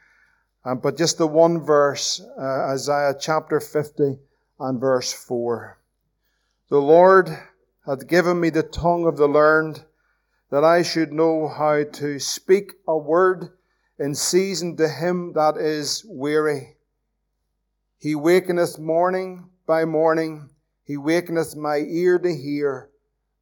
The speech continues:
as the learned." Father, this morning we pray for your help. We thank you already for your presence in our midst. Lord, you're here,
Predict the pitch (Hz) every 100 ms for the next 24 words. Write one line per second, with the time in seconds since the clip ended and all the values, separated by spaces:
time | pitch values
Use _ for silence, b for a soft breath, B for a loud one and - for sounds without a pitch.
0 | - 127 120 131 123 123 123 120 104 _
1 | _ _ _ _ _ _ 165 180 180 165
2 | 160 - 170 175 180 160 147 _ _ _
3 | _ _ 151 147 160 165 170 160 160 156
4 | 147 135 143 165 170 - - 139 - 165
5 | 160 165 156 147 160 160 151 156 151 147
6 | 147 156 160 156 156 - 151 147 143 143
7 | 147 139 - _ _ _ _ _ _ 143
8 | 160 160 147 151 139 143 156 160 147 -